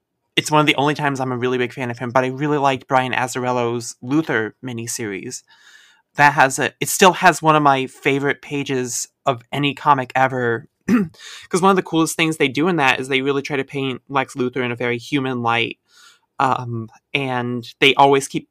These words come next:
Superman's face in shadow with his laser eyes always glowing, trying to make him look as alien as possible. And it's like,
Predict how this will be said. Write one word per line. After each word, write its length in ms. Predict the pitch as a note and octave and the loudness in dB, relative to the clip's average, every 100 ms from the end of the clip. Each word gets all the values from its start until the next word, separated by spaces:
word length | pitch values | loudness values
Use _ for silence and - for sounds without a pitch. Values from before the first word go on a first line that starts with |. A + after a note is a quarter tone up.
| - | -10
Superman's 580 | - - D3+ C#3 B2+ - | -4 -4 -2 -4 -4 -2
face 320 | C3 B2+ - | 0 0 -2
in 160 | C3 | -6
shadow 520 | A#2+ - B2+ B2 A#2+ A#2 | -4 0 2 2 0 0
with 180 | A#2 | -2
his 200 | C#3 A#2 | -4 -2
laser 300 | B2+ B2+ A#2+ | 2 2 2
eyes 280 | A#2 A#2+ A#2 - | 0 0 -2 -2
always 280 | C3 C3 A#2 | 0 0 -2
glowing, 300 | C3 B2+ A#2+ | -2 -2 -4
trying 160 | - C3+ | -4 -2
to 40 | |
make 160 | B2+ B2+ | -2 -4
him 100 | C3+ | -4
look 140 | B2 | -4
as 120 | B2+ - | -8 -6
alien 340 | B2+ C3 A#2+ | -2 -2 -4
as 100 | A#2 | -6
possible. 600 | A#2 C#3 C3+ A#2+ A#2 A2+ - _ - _ _ - _ _ _ _ - | 0 2 2 0 -4 -4 -8 _ -20 _ _ -20 _ _ _ _ -6
And 180 | D3+ C#3 | -2 -2
it's 140 | - | -2
like, 180 | B2+ | -4